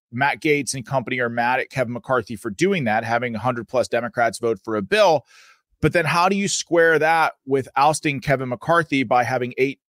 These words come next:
Republicans vote to oust him and every single Democrat? It, it seems to me that, that there's, it takes some logical gymnastics. You can't live in both worlds is my point. And, and moreover,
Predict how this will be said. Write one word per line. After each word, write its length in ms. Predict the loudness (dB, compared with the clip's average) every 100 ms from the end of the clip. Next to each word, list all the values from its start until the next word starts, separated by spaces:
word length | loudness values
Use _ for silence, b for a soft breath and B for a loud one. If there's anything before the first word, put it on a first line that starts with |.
| -2
Republicans 920 | -2 0 0 0 -2 -4 -4 -6 -10 _ -4
vote 300 | 2 2 0
to 100 | 0
oust 320 | 2 2 0 -2
him 240 | -2 -4 -6
and 260 | -6 -6 -12 _
every 400 | 0 2 0 -2
single 460 | -4 -4 -2 -2 0
Democrat? 580 | 0 0 -2 -8 -10 -12 _ _ _ b b
It, 160 | -6
it 120 | -4 0
seems 260 | 2 2
to 60 | 0
me 200 | -2 -2
that, 240 | 0 -2 -4
that 240 | -6 -4
there's, 420 | 0 0 0 -2 -8 _ _ _ -10
it 160 | -6
takes 300 | -2 -2 0
some 340 | 0 0 0 -8 _ _ b b b -2
logical 560 | 2 2 2 0 0
gymnastics. 960 | 0 -2 -2 0 2 0 -2 -2 -4 -8
You 80 | -10
can't 300 | -2 0 2
live 180 | 2 2
in 80 | 2
both 240 | 2 2
worlds 460 | 2 4 4 2 -2
is 100 | 0
my 160 | 0
point. 500 | 0 0 0 -2 -6 _ B B B 0
And, 240 | 0 0
and 220 | -2 -2
moreover, 680 | 2 4 6 4 4 2 0